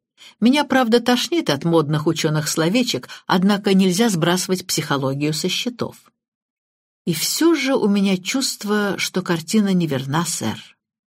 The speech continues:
«У вас есть основания полагать, что кто-то из Чиппинг-Клеорна лжёт?» Крадок поколебался. «Мне кажется,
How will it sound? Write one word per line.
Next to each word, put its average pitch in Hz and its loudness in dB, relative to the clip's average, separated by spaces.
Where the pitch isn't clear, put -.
«У 180 2
вас 226 2
есть 220 2
основания 190 0
полагать, 175 0
что 175 -2
кто-то 180 0
из 160 4
Чиппинг-Клеорна 165 0
лжёт?» 196 0
Крадок 262 -2
поколебался. 185 -2
«Мне 226 2
кажется, 247 0